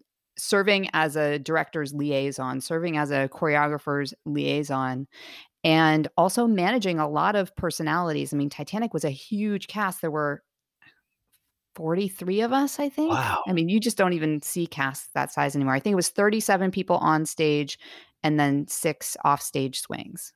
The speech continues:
Speaker 1: I think. Uh, don't quote me on that. I might be off by one or two,
Speaker 2: <laughs>
Speaker 1: but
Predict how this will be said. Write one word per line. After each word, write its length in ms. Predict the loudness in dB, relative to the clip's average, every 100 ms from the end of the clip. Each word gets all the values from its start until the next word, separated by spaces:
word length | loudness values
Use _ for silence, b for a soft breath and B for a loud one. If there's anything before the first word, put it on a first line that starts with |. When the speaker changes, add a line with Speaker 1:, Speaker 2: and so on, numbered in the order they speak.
| -8
Speaker 1:
I 100 | -8 _ -6
think. 380 | -4 -6 -18 _ B B B -8
Uh, 220 | -2 -2
don't 200 | 0 -4
quote 200 | 0 0
me 100 | 0
on 140 | 0 0
that. 180 | -2 -2
I 40 |
might 180 | 0 0
be 100 | 0
off 220 | 0 0
by 280 | -2 -4 -4 -10 -6
one 300 | 2 2 2
or 80 | -2
two, 380 | -2 -2 -2 -4 -8
Speaker 2:
<laughs> 180 | -6 2
Speaker 1:
but 220 | 2